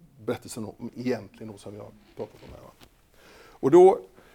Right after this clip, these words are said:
då är det ju inte he-, det är inte fel. Alltså jag tänker ofta på det arbete en dramaturg gör på en teater,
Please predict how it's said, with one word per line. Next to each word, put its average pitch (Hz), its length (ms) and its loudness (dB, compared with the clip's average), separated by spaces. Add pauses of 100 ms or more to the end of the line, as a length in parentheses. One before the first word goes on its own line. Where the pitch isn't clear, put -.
(1700)
då 185 220 -2
är 196 80 0
det 190 60 -4
ju 214 60 -2
inte 196 160 -6
he-, 185 420 -4
det 175 60 0
är 185 40 0
inte 185 180 -4
fel. 175 320 -2
Alltså 165 180 -2
jag 175 100 -2
tänker 190 240 -2
ofta 185 280 0
på 175 160 -6
det 170 140 2
arbete 151 380 -2
en 143 100 -4
dramaturg 165 680 -4
gör 160 160 0
på 131 120 -10
en 127 60 -10
teater, 147 640 -4